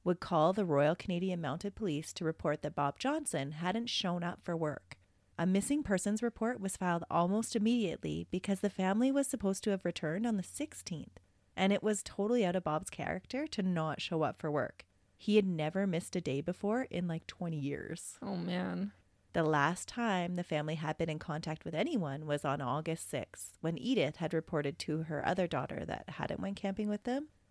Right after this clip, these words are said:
Speaker 1: that all was well, they were just out picking berries. Soon search parties were organized and posters were put up, but in the vast and dense forests, it was like looking for a needle in a haystack. Lots of people came up with different stories to explain the family absences.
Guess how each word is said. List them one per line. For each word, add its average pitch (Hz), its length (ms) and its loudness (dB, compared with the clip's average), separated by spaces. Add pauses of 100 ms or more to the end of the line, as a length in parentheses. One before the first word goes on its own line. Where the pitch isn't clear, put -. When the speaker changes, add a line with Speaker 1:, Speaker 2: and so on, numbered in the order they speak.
(160)
Speaker 1:
that - 180 0
all 156 200 4
was 180 200 0
well, 131 280 2
they 156 120 -4
were 147 140 -4
just - 180 -8
out 139 200 -2
picking 160 260 -4
berries. 147 480 -2 (380)
Soon 233 320 6
search 185 300 2
parties 190 360 2
were 185 100 4
organized 185 600 2
and 202 100 0
posters 165 400 2
were 156 80 0
put 151 180 -2
up, 139 200 -4 (140)
but 175 120 4
in 180 100 4
the 170 80 4
vast 143 460 6
and 170 80 -2
dense 156 260 0
forests, 175 640 2 (320)
it - 80 0
was 180 160 4
like 202 160 4
looking 180 300 0
for 190 120 0
a 160 60 2
needle 151 280 0
in 143 80 0
a - 20 -2
haystack. - 640 -6 (160)
Lots 147 260 4
of 180 60 -2
people 170 260 0
came 160 320 0
up 151 220 0
with 151 100 2
different 147 300 -2
stories 147 480 0
to - 100 -2
explain 147 420 0
the 147 60 -4
family 139 360 -2
absences. - 760 -6